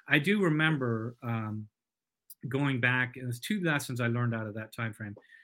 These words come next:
I remember that in two thousand, uh, right around two thousand eleven, twelve, we were very ready to close the business.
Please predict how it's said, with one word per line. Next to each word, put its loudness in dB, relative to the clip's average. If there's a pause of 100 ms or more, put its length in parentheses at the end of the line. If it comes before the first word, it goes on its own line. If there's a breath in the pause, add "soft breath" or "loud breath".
(220 soft breath)
I 6
remember 4
that -2
in -2
two -6
thousand, -4 (100)
uh, -4
right 0
around -2
two -6
thousand -4
eleven, -4
twelve, -2 (420 soft breath)
we 4
were 2
very 4
ready 2
to -2
close -4
the -12
business. -4